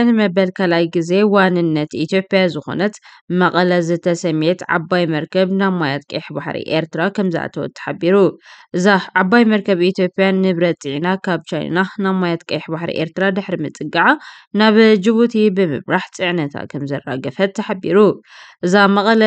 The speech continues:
ዝተሰመየት ገዛፍ መርከብ ኣብ ቀይሕ ባሕሪ ንዝተወሰነ ሰዓታት ከም ዘዕረፈት ክሕበር እንከሎ፣ ኣብ ግዜ ዕረፍታ ካብ ኣባላት ሓይሊ ባሕሪ ኤርትራ ዝተገብረላ ፍሉይ ኣቀራርባን ክንክንን ነቲ ዝተገብረሎም ኣገልግሎት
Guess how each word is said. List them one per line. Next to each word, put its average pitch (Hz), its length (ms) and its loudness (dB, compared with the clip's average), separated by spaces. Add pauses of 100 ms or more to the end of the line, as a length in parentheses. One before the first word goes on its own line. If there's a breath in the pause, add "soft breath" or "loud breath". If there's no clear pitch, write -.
ዝተሰመየት 196 1000 2
ገዛፍ 180 600 2
መርከብ 175 480 0
ኣብ 185 160 2 (200)
ቀይሕ 160 320 -2
ባሕሪ 160 300 -6 (120)
ንዝተወሰነ 165 1040 -2
ሰዓታት 185 560 -4
ከም 196 240 -2
ዘዕረፈት 156 540 -8
ክሕበር - 480 -10
እንከሎ፣ - 360 -8 (640 loud breath)
ኣብ 185 160 2 (240)
ግዜ 233 180 4 (120)
ዕረፍታ 202 360 2 (160)
ካብ 190 220 2
ኣባላት 175 380 2
ሓይሊ 180 420 2
ባሕሪ 170 340 -2 (100)
ኤርትራ 185 380 -2
ዝተገብረላ 175 840 -4
ፍሉይ 185 300 -2 (120)
ኣቀራርባን 160 720 -6
ክንክንን 190 600 -4 (380 loud breath)
ነቲ 170 300 2
ዝተገብረሎም 170 1000 0
ኣገልግሎት 175 760 -2